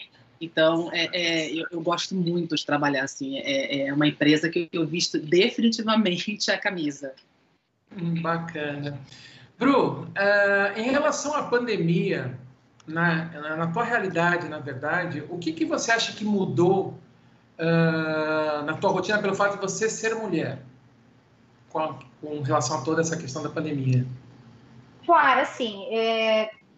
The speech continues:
Speaker 3: pra ser muito, muito sincera com você, assim, eu tenho uma rotina diferente, por exemplo, até do que a própria Rachel pode falar pra gente, porque, assim, eu não tenho filhos, né? Então, a minha rotina, ela <clears throat> con-, continua a mesma.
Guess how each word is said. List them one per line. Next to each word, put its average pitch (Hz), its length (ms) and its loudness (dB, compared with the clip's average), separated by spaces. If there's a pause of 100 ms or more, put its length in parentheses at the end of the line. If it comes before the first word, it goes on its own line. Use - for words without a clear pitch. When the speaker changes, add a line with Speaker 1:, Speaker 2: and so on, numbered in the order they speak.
Speaker 3:
pra 269 160 6
ser 285 140 4
muito, 311 560 2
muito 269 180 -2
sincera 254 540 4
com 247 160 -2
você, 208 520 -2
assim, 208 400 -4
eu 262 120 6
tenho 302 180 -2
uma 285 160 2
rotina 262 540 0
diferente, 269 500 0
por 262 140 0
exemplo, 247 280 2
até 247 220 2
do 262 80 -4
que - 80 0
a 262 60 2
própria 254 340 2
Rachel 240 280 0
pode 233 200 -2
falar 226 220 2
pra 247 180 0
gente, 220 240 -8
porque, - 140 0
assim, 254 180 -2
eu 233 60 -4
não 254 120 -2
tenho 285 260 -2
filhos, 196 540 -8 (280)
né? 233 180 2 (300)
Então, 269 180 6
a 269 60 6
minha 320 240 4
rotina, 285 920 -2 (300)
ela 302 400 6 (200)
<clears throat> - 200 -4
con-, 523 280 -2 (120)
continua 480 320 2
a 554 240 4
mesma. 247 500 0